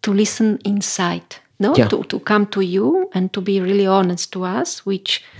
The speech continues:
Speaker 2: Mm-hmm.
Speaker 1: at least in my experience, when I did this meditation, when I went to therapy, when I tried several workshops, it's a work, it takes time, and it's, it's a journey. And then, uh, so first awareness,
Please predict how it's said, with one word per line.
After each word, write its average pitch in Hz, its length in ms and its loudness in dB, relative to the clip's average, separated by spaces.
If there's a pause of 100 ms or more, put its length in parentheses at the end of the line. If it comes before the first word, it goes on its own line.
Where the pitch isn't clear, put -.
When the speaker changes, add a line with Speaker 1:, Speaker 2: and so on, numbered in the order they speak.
Speaker 2:
Mm-hmm. 127 160 0
Speaker 1:
at 147 140 4
least 208 180 4
in 196 120 2
my 214 140 6
experience, 180 760 -2
when 185 140 2
I 175 340 -2 (200)
did - 320 -4 (220)
this 180 140 -6
meditation, 190 840 2
when 175 120 -2
I 175 120 -2
went 185 240 0
to 190 80 -4
therapy, 190 600 -2
when 180 180 -4
I 180 140 -4 (140)
tried 185 240 0
several 185 300 -2
workshops, 202 580 0
it's 226 140 -4
a 226 60 0
work, 190 480 2
it 180 180 -4
takes 190 280 -2
time, 214 420 2
and 190 160 2
it's, - 260 -4 (120)
it's - 140 -4
a 196 60 2
journey. 196 520 4 (1160)
And 180 220 2
then, 269 340 4 (460)
uh, 185 320 4
so 180 320 0
first - 420 2
awareness, 208 720 2